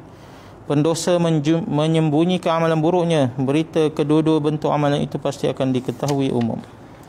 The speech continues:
InsyaAllah kita telah dengar beberapa buah hadis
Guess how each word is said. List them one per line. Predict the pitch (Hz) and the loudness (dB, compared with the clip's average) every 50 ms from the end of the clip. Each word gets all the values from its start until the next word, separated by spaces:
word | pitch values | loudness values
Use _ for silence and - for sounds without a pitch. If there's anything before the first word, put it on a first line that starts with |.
| - - - - - - - - - - - - - - - - - - - - - - - - - - - - - - - - - - - - - - - - | -20 -20 -20 -20 -20 -20 -20 -20 -20 -20 -20 -20 -20 -20 -20 -20 -20 -20 -20 -20 -20 -20 -20 -20 -20 -20 -20 -20 -20 -20 -20 -20 -20 -20 -20 -20 -20 -20 -20 -14
InsyaAllah | - - 131 117 123 117 - - | -10 -6 -4 -4 -4 -4 -4 -6
kita | - 123 - | -10 -10 -6
telah | - 131 123 | -4 -4 -4
dengar | 120 127 123 123 123 120 | -2 -2 0 0 0 -2
beberapa | 117 120 117 117 117 117 117 - | -2 -2 -2 -2 -2 -2 -4 -6
buah | - 120 104 - - | -6 -8 -6 -4 -4
hadis | 131 131 139 135 135 - | -2 -2 -2 -2 -2 -6